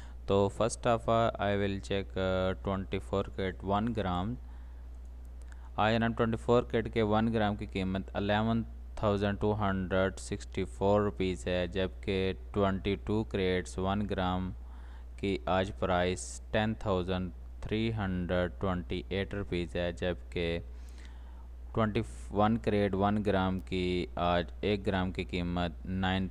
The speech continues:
थाउजेंड एट हंड्रेड सिक्सटी सिक्स रुपीज है, जबकि एटीन कैरेट की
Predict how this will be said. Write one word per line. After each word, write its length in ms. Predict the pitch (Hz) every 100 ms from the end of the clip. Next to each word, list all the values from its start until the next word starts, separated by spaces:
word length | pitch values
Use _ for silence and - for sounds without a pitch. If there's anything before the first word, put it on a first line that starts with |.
| -
थाउजेंड 400 | 95 90 90 90 -
एट 220 | 92 95 - -
हंड्रेड 340 | 85 87 87
सिक्सटी 480 | - 87 - - 107
सिक्स 420 | - - 95 -
रुपीज 440 | 90 85 85 80 -
है, 240 | 85 80
जबकि 500 | 82 90 - - 92 - 95
एटीन 300 | 95 - 113
कैरेट 380 | 110 101 95 92
की 340 | - 92 90